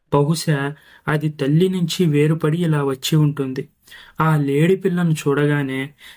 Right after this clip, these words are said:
నాకు దాన్ని పట్టుకొని మచ్చిక చేసుకోవాలనిపించింది. లేచి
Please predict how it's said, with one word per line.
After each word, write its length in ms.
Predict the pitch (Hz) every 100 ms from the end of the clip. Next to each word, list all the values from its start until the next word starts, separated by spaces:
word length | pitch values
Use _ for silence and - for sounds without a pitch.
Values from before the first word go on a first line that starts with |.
| -
నాకు 280 | 156 156 151
దాన్ని 320 | 151 143 147
పట్టుకొని 480 | 147 143 156 165 160
మచ్చిక 520 | 165 147 - 175 180
చేసుకోవాలనిపించింది. 1080 | 160 151 156 143 139 139 143 131 - 127 127 - _ - _ - 143
లేచి 600 | 143 170 180 151 143